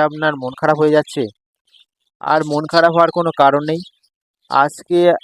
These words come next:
আপনাদের কাছে আমি আলোচনা করব বাজিগার পাখি পালন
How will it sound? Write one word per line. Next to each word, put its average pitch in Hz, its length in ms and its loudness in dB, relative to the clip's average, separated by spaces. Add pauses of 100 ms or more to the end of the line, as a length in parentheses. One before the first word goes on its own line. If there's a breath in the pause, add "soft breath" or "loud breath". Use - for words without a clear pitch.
(200)
আপনাদের 170 440 2
কাছে 170 280 2 (120)
আমি 170 120 -2 (100)
আলোচনা 160 400 0
করব 170 160 4 (160)
বাজিগার 156 460 0
পাখি 160 180 0 (100)
পালন 139 200 4